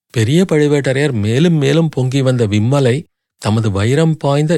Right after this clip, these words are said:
இரும்பு நெஞ்சின் உதவியால் அடக்கிக் கொண்டார். முகத்திலிருந்து கையை எடுத்துவிட்டு சுற்றுமுற்றும் பார்த்தார். விதிவசத்தினால் ஆதித்த கரிகாலர் இறந்து விட்டார். ஆனால் துர்கா பரமேஸ்வரியின் கருணையினால்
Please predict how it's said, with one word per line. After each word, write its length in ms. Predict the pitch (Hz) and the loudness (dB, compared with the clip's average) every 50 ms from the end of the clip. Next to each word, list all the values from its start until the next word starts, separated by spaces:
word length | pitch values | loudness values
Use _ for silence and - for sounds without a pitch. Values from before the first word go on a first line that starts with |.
| - | -2
இரும்பு 360 | 139 120 120 131 151 160 175 170 | -2 0 0 2 2 2 2 2
நெஞ்சின் 380 | 151 139 135 135 131 143 139 139 | 2 2 2 2 0 0 -2 -2
உதவியால் 520 | 123 117 120 123 120 113 113 135 147 135 | -2 -2 0 0 0 0 0 0 0 -2
அடக்கிக் 340 | 113 107 117 - - 120 - | -2 -4 -4 -6 -8 -6 -4
கொண்டார். 320 | 120 117 113 110 107 - _ _ _ _ _ _ _ _ _ _ _ _ _ _ - | -2 -2 -2 -4 -6 -8 _ _ _ _ _ _ _ _ _ _ _ _ _ _ -2
முகத்திலிருந்து 680 | 104 110 135 160 160 - 180 160 151 147 160 175 165 - | 0 0 0 0 0 0 2 2 2 2 2 0 -2 -2
கையை 340 | - 110 113 123 147 147 143 | -2 -2 0 0 2 2 2
எடுத்துவிட்டு 480 | 131 123 120 117 - 127 120 120 - 165 - | 0 0 -2 -2 -4 -4 -6 -4 -6 -6 -6
சுற்றுமுற்றும் 640 | - - 113 104 - 156 147 123 113 - 156 143 | -6 -6 -6 -2 0 0 0 0 -2 -2 -2 -2
பார்த்தார். 420 | 135 123 117 113 110 - 107 - - - _ _ _ _ _ _ _ _ _ _ _ _ _ 120 | 0 0 -2 -2 -2 -6 -6 -6 -8 -12 _ _ _ _ _ _ _ _ _ _ _ _ _ -4
விதிவசத்தினால் 920 | 107 107 113 165 175 156 147 143 - 160 147 - 151 139 139 143 - 127 - | -2 0 2 4 4 4 2 2 0 -2 -2 -2 -2 0 0 0 0 -2 -2
ஆதித்த 420 | - 113 117 127 143 131 - 135 | -2 -2 -2 -2 -4 -4 -4 -4
கரிகாலர் 500 | 120 123 113 117 113 117 113 127 151 139 | -2 -2 -2 0 0 0 0 -2 -2 -2
இறந்து 340 | 113 110 107 110 123 127 123 | -2 -2 -2 -2 -2 -2 -2
விட்டார். 320 | 110 101 - 110 110 - - _ _ _ _ _ _ _ _ _ _ _ _ _ - | -4 -4 -4 -6 -6 -6 -10 _ _ _ _ _ _ _ _ _ _ _ _ _ -4
ஆனால் 440 | 110 113 117 120 120 135 160 180 - - 120 | -2 0 0 2 2 2 0 0 -2 -4 -6
துர்கா 360 | 101 107 107 113 135 175 180 | -4 -4 -4 -2 0 0 0
பரமேஸ்வரியின் 760 | 175 - 160 160 156 156 156 151 - 147 139 131 139 135 127 - | 0 0 0 0 2 2 0 0 -2 -2 -2 -2 -2 -2 -2 -2
கருணையினால் 540 | 123 120 127 127 131 131 123 131 151 180 | -2 -2 0 0 -2 0 0 0 0 -2